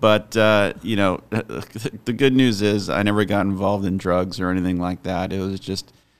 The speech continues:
just kinda doing, um, you know, uh, silly stuff to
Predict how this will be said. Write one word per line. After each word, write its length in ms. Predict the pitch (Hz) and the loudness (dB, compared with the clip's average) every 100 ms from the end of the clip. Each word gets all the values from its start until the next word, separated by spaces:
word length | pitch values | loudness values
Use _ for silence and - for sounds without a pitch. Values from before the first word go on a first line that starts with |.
| _ | _
just 180 | 113 107 | -6 -2
kinda 200 | 123 120 | 0 0
doing, 460 | 104 110 107 101 92 | 2 2 4 2 2
um, 420 | 90 90 95 - | 0 0 -4 -2
you 140 | 101 | -2
know, 240 | 85 85 - | -2 -2 -6
uh, 320 | 78 78 55 | -8 -8 -10
silly 420 | - - 120 113 | -10 0 2 2
stuff 520 | 101 - 95 90 - - _ _ _ _ _ _ | 0 0 0 0 -2 -14 _ _ _ _ _ _
to 320 | - - 98 | -10 -4 -4